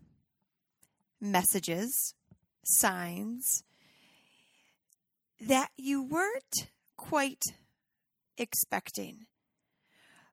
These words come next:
But then the moment you receive it and you let it sink in, you realize,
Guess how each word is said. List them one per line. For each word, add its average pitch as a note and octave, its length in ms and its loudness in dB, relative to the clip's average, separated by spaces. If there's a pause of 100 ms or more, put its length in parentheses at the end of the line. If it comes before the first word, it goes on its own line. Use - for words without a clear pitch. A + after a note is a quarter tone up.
(240)
But C4 160 2
then B3+ 120 2
the C4 100 2
moment D#4+ 560 -2
you C#4 140 -2
receive B3+ 560 -2
it F#3+ 320 -4 (1120)
and B3 160 -4
you B3+ 80 -4
let C4+ 160 2
it - 140 -4
sink A#3+ 360 -4
in, G3 560 -2 (1600)
you A#3 200 2
realize, A3 720 0